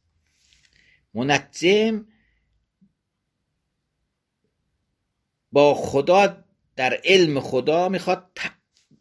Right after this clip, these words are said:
معارضه کند. یزاد دو یعنی معارضه کردن، مقابله کند. منجم با خدا در علم خدا، انگار تمامی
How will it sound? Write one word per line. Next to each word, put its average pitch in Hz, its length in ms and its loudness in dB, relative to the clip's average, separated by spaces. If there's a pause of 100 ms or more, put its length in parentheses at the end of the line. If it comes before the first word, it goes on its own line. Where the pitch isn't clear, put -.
(360)
معارضه 135 720 2
کند. 78 420 -10
یزاد 131 420 -6
دو 123 100 -10
یعنی 131 160 -10
معارضه 90 600 -6
کردن، 82 480 -8 (320)
مقابله 98 600 -4
کند. 82 460 -10
منجم 131 720 -4 (600)
با 95 400 -2
خدا 107 480 0
در 123 280 2
علم 113 360 0
خدا، - 440 -14 (1800)
انگار 113 480 0
تمامی 123 840 -2